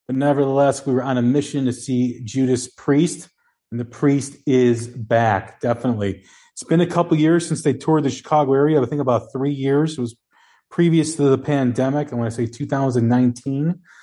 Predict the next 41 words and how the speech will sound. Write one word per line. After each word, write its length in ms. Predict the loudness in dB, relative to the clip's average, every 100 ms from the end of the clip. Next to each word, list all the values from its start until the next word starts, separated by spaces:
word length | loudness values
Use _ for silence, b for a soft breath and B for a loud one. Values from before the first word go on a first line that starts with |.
| B B
was 160 | -6 -4
the 40 |
last 300 | -2 0 -2
time 240 | 0 0 2
they 100 | 2
were 140 | 2
in 60 | -2
Chicago. 760 | -4 -2 -2 0 -2 -4 -6 b b -4
Could 160 | 0
be 100 | 2
wrong. 480 | 2 0 0 -2 -6 B B B B -6
I 200 | 0 2
missed 560 | 2 2 0 -4 -12
seeing 400 | -12 -6 -2 0
them 360 | 0 0 0 0
'cause 140 | -2
I 80 | 0
had 180 | 0 -2
a 60 | -2
health 320 | -2 -2 -2
issue, 320 | -4 -4 -4
and 80 | -4
my 120 | -6
son 360 | -8 -4 0 0
actually 320 | -2 -4 -2
went 240 | -2 -2
with 240 | -2 -4 -4 -14 b b b _ _
one 240 | -2 2
of 300 | 2 0 -2 -10 _ -4
my 120 | -4
close 360 | 0 0 0
friends 440 | -2 0 0 0 -2
who 120 | -2
ended 160 | -2 -4
up 80 |
taking 280 | -4 -4 -2
them 100 | -4
'cause 100 | -4
they 140 | -4 -4
had 140 | -2
tickets. 500 | -2 0 -2 -4 -16